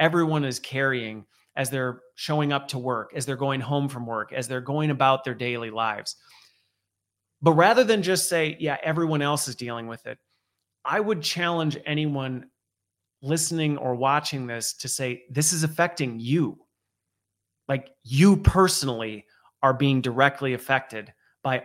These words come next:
all three of those things. Parts of your identity are being challenged. Your future is being challenged.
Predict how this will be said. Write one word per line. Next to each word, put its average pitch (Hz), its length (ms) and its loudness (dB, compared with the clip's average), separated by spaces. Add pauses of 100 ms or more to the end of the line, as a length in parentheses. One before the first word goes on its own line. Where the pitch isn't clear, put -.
all 147 220 6
three 151 320 -2
of 131 120 -4
those 117 300 -4
things. - 460 -12 (920)
Parts 156 240 2
of 147 100 -2
your 143 120 4
identity 135 520 0
are 117 60 -6
being 113 260 -8
challenged. 110 500 -8
Your 135 200 0
future 160 480 -2
is 107 100 -8
being 120 260 -8
challenged. 113 520 -6